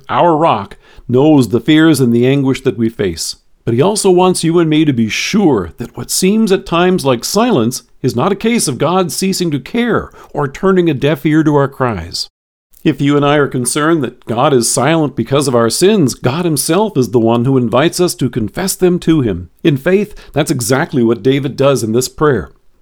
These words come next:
God hears you and assures you of his forgiveness in his word,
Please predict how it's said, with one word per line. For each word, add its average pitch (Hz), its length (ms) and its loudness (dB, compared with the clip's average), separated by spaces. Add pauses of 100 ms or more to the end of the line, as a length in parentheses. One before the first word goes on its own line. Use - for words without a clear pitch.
God 143 280 0
hears 156 380 2
you 95 320 -6
and 113 140 -8
assures 175 460 2
you 180 140 4
of 131 100 -2
his 170 180 0
forgiveness 151 540 -2
in 113 80 -2
his 143 260 -2
word, 117 460 -2